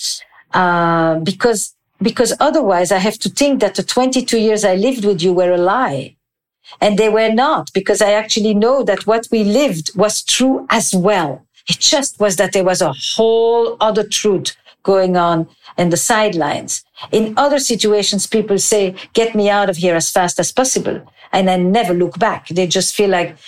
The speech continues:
filled with rage and filled with, with deception and filled with, ah, dirty, like a, a,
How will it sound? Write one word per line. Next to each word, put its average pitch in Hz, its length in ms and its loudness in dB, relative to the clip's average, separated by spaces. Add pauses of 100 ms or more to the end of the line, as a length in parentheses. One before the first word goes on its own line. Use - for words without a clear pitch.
(380)
filled 269 440 0
with 196 220 0
rage 190 520 2
and 175 160 -4
filled 233 400 0
with, 180 240 -2 (280)
with 185 160 0
deception 170 800 -2
and 175 180 -2
filled 240 320 0
with, 190 220 -2 (760)
ah, 254 220 0 (220)
dirty, 156 480 0
like 202 240 0
a, 202 100 0 (160)
a, 202 100 0